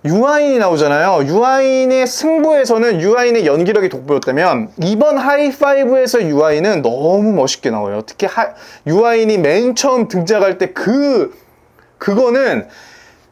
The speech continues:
감독이 그거 찍으면서 너무 재밌었을 것 같아요. 유아인이 정말 멋있게 나오고, 어쨌든 이 다섯 명의 주 조연이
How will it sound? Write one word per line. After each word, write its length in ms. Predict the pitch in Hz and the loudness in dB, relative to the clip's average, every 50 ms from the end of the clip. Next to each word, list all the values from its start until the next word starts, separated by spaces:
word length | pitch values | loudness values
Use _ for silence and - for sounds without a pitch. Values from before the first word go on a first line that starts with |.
| _ - | _ -10
감독이 760 | - - - 175 202 220 233 226 254 240 214 233 254 240 180 131 | -6 -2 0 0 0 0 0 0 0 0 0 0 0 0 -2 -2
그거 180 | - 170 170 | -2 -2 -2
찍으면서 500 | 170 - 247 269 269 285 277 269 240 226 | -2 -2 -2 0 0 0 0 0 0 0
너무 420 | 185 147 123 131 147 202 247 269 262 | 0 0 0 0 0 0 0 0 0
재밌었을 480 | - 180 156 143 135 - 139 - - | 0 -2 -2 -2 -4 -6 -8 -10 -10
것 100 | - - 110 | -8 -6 -6
같아요. 340 | 101 - - 117 107 104 104 107 | -6 -6 -6 -6 -6 -6 -6 -6
유아인이 480 | 117 131 139 165 170 170 170 165 165 151 | -2 0 0 2 2 0 0 0 -2 -4
정말 460 | - - 127 123 139 151 165 170 147 | -4 -4 -4 -4 -2 0 0 0 0
멋있게 300 | 127 123 117 - - 165 | 0 -2 -4 -4 -6 -4
나오고, 600 | 139 113 101 101 107 110 131 156 165 165 151 135 | -2 -2 -2 -2 -2 -2 -2 0 0 2 2 2
어쨌든 380 | 135 143 175 185 185 190 185 175 | 0 0 0 -2 -2 0 0 0
이 160 | 165 165 160 | 0 -2 -2
다섯 260 | - - 143 170 226 | -2 -2 0 0 0
명의 680 | 247 254 254 262 247 233 214 196 190 208 247 294 - - - _ | 0 0 0 0 0 0 0 0 0 0 -2 -2 -4 -8 -14 _
주 300 | - - - 185 185 202 185 | -12 -6 -4 -2 -2 -2 -2
조연이 720 | - - 151 165 202 202 190 180 185 214 240 262 277 269 | -4 -2 0 0 0 0 0 0 0 0 0 0 -2 -4